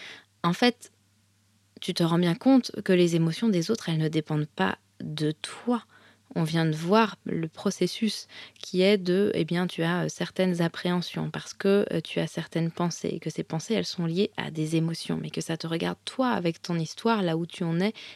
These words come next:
et ton cheminement. On a vu que les émotions, elles viennent non pas de l'extérieur, mais de l'intérieur. Donc, par définition, les émotions des autres,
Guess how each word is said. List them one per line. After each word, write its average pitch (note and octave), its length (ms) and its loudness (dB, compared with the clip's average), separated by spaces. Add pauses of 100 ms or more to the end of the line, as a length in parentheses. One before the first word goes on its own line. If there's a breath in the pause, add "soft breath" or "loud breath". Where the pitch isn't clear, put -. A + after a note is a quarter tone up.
(100)
et E3+ 80 0
ton F#3 220 -2
cheminement. E3+ 540 -2 (920 loud breath)
On F3+ 120 4
a E3 80 0
vu G#3 120 -4
que - 120 -6
les E3 160 -2
émotions, F3 400 0
elles F#3+ 120 4
viennent F#3+ 300 2 (220)
non F#3 160 2
pas F#3 160 0
de E3 100 -2
l'extérieur, G#3 760 -2
mais F3 160 -2
de E3 240 -4 (120)
l'intérieur. F#3+ 840 0 (400 loud breath)
Donc, E3 240 -2
par G3+ 160 2
définition, E3+ 640 0
les F3 240 2
émotions E3+ 400 0
des D#3 400 -4
autres, B3 280 -4